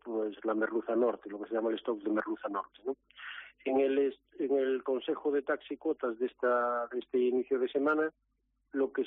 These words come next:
se acordaron fueron unos dieciocho stocks que tienen que ver sobre todo con litoral y una segunda parte que era el tema mediterráneo, que a nosotros no nos, no nos afecta y que en lugar de ser el régimen de tax y cuotas es por el régimen de suerto. Y centrándonos en las nuestras de litoral, bueno, pues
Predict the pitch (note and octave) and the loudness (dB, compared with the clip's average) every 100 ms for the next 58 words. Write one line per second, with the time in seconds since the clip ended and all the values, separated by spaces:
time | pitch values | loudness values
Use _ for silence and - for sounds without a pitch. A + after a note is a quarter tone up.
0 | - B2+ B2+ B2 B2 B2 B2 B2+ B2 C3 | 0 0 2 2 2 2 0 0 0 2
1 | C#3 C3+ C#3 C#3 C#3 C3 A#2 A#2 - B2+ | 2 0 0 2 2 0 0 -4 -2 -2
2 | C3 C#3 C3 - E3 D#3+ - - - - | 0 -2 -2 0 0 0 -8 -20 -20 -20
3 | - _ B2 - C3+ C3 C3+ C3 C3 B2 | -20 _ -4 0 0 2 -2 -2 -4 -2
4 | C#3 B2+ A#2 A#2 A#2 C3+ D#3+ E3 - _ | -2 -2 0 -2 0 2 2 0 -8 _
5 | _ - C3+ C#3 C3+ C3+ C3+ C3+ C3+ C3 | _ -6 0 0 2 0 0 0 -2 -4
6 | C#3 A#2+ B2 B2 B2+ C3 B2+ C3 C3+ D3 | -4 -2 0 0 0 -2 -2 0 0 0
7 | C#3 B2+ A#2 B2+ - A#2+ A#2+ B2 A#2 A#2 | -2 -4 -4 -6 -4 -6 -2 0 2 2
8 | G#2+ - - B2 B2 A#2+ A#2+ D3+ D3 D#3 | 0 -4 -10 -2 -2 0 -2 -2 -2 -4
9 | D#3 - - - C#3+ B2+ B2+ A#2+ A#2+ B2+ | -4 -8 -20 -12 -8 -4 0 2 2 2
10 | B2 C3 C3 A#2 - _ _ _ B2+ B2 | 0 0 -2 -2 -8 _ _ _ -6 -2
11 | B2 C3+ C3 C3 C3 C3 C#3+ - C#3 C#3+ | -2 0 2 2 0 -4 -4 -2 -2 -2
12 | C#3 C#3 A#2+ A2+ A2+ A#2 A2 G#2+ G#2 - | -4 -2 -2 -2 -2 -2 0 0 -2 -2
13 | G#2 - - _ - - - - - D3+ | -4 -4 -16 _ -20 -20 -20 -6 -2 2
14 | D3 C#3 D#3+ D#3 D#3 - D3+ D3 D#3+ D#3 | 2 2 2 2 0 0 0 0 0 -2
15 | - D#3 C#3+ D3 D3+ D#3+ F3 F3+ E3 C#3 | -2 -4 -2 -4 -2 0 2 0 -2 -4
16 | B2+ A#2 | -4 -8